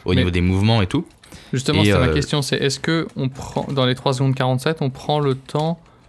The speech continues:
Speaker 2: où le gars regarde le Rubik's Cube ou
Speaker 1: Oui.
Speaker 2: c'est vraiment,
Speaker 1: Alors, je,
Speaker 2: euh,
Speaker 1: je sais pas si vous avez déjà regardé les vidéos.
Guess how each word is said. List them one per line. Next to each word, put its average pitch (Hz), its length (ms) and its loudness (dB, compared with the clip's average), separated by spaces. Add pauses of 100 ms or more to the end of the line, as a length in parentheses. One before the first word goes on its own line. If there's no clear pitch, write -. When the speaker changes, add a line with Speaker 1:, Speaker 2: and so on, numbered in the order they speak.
(160)
Speaker 2:
où 135 80 -2
le 127 160 2
gars 143 260 2
regarde 139 440 2
le 143 60 2
Rubik's 135 320 0
Cube 208 200 -2
ou 131 400 0
Speaker 1:
Oui. 117 100 4
Speaker 2:
c'est 120 80 0
vraiment, 123 300 2
Speaker 1:
Alors, 147 160 2
je, 127 40 2
Speaker 2:
euh, - 120 2 (200)
Speaker 1:
je 107 120 0
sais 110 80 4
pas 135 80 2
si 139 100 -2
vous 113 80 2
avez 104 100 2
déjà 113 140 2
regardé 107 280 2
les 92 100 0
vidéos. 87 340 2